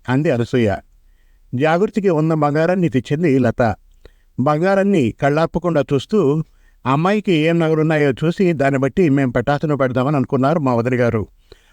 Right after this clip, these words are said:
అందుకే అడిగాను, ఏమీ అనుకోకండి అక్కయ్య గారు," అంది అనసూయ లతతో. మాటల మధ్యలో తన పేరుని తెచ్చిన అనసూయని కోపంగా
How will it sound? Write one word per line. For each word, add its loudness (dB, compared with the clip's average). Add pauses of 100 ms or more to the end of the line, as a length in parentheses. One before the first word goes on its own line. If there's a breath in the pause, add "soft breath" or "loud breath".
(120 soft breath)
అందుకే 0
అడిగాను, 0 (100)
ఏమీ 0
అనుకోకండి 0
అక్కయ్య 2
గారు," 0 (520)
అంది 0
అనసూయ 0 (180)
లతతో. -2 (960)
మాటల 0
మధ్యలో 0
తన 0
పేరుని 0
తెచ్చిన -2
అనసూయని 0
కోపంగా -2